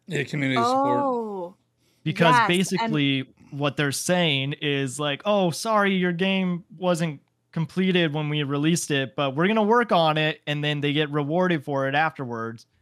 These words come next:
Speaker 3: Um, so we definitely think Starfield is gonna be there next year.
Speaker 1: <laughs>
Speaker 2: Probably, probably.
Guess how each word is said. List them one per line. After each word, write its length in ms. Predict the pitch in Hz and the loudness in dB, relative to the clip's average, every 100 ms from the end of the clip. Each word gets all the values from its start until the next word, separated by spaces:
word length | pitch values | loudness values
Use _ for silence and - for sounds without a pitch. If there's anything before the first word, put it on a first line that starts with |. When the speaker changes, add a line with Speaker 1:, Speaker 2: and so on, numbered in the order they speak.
| _ _ | _ _
Speaker 3:
Um, 180 | 135 127 | -6 -6
so 160 | 123 160 | 0 2
we 140 | 185 | 4
definitely 480 | 240 269 247 208 185 | 2 0 -2 2 2
think 240 | 185 175 | 2 0
Starfield 560 | - 156 151 - 127 117 | 0 0 0 0 -4 -4
is 100 | 107 | -8
gonna 200 | 127 113 | -10 -10
be 180 | 104 113 | -8 -8
there 360 | 104 101 95 - - | -6 -6 -10 -18 -14
next 280 | 127 107 - | -10 -8 -8
year. 240 | 87 - _ - - - | -10 -14 _ -20 -8 -8
Speaker 1:
<laughs> 400 | - 240 240 240 | -4 -6 -6 -8
Speaker 2:
Probably, 840 | 320 254 226 214 180 180 151 208 226 _ | 0 2 2 0 -6 -6 -6 -10 -16 _
probably. 680 | 214 190 175 165 151 160 | -8 -6 -6 -10 -12 -12